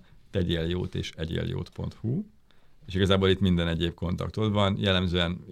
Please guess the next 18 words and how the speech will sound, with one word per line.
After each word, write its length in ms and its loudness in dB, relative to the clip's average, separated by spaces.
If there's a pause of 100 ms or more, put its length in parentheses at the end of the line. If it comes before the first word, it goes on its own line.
Insta 380 -2
és 140 -6
Facebook, 380 -2
ahol 200 2
most, 280 -2
ö, 240 0 (120)
legfőképpen 600 -4
kommunikálunk, 800 -2 (320)
mind 220 -2
a 40 -2
két 240 -8
helyen 500 -2
Tegyél 220 -6
jót 180 -10
és 100 -14
egyél 240 0
jót 240 -2
a 260 -2